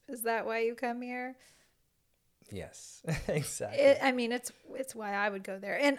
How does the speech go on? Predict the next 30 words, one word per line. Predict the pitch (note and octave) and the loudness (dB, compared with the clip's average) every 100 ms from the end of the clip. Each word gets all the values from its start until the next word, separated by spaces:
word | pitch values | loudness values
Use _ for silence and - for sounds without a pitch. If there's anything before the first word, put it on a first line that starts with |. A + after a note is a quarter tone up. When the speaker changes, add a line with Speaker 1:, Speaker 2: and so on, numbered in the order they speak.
| - | 2
Speaker 1:
and | C#4+ C4 | 2 6
also | A#3+ A#3 A3 G3+ | 6 6 2 -2
for | G#3 | -4
the | G3 F#3+ G3+ | -4 -6 -8
peppermint | - G3 G3+ F#3+ G3 - | -8 -8 -8 -12 -14 -14
eggnogs. | A3+ G#3 G3+ | -16 -10 -6
Speaker 2:
Obvious | F#3 F#2 F2+ - _ | -6 -6 -10 -14 _
for | - | -20
that. | - _ - - - | -20 _ -20 -20 -2
Uh, | B2 B2+ | 2 2
so | D3 | 4
that | D3 F3+ | 8 8
was | F3 | 6
a, | E3+ | 4
a | C#3 | 4
really | C#3+ C#3+ | 4 4
neat | C#3 C3 | 4 0
thing | C3 B2+ | -2 -2
to | A#2+ | -4
do. | G#2+ G#2 G2+ G2+ - - | -2 0 0 -2 -6 -6
Uh, | |
I | A2 F#2 F2+ | -4 -4 -4
hope | G#2 B2 | -2 -2
they | B2 A2+ | -2 -4
do | A2 | -2
it | F2+ | -2
more. | F#2+ F#2 G2 | -4 -4 -4
And | G2 F#2+ G#2+ | -6 -6 -6
it | A2 | -2
got, | A2 - - | 0 -2 -6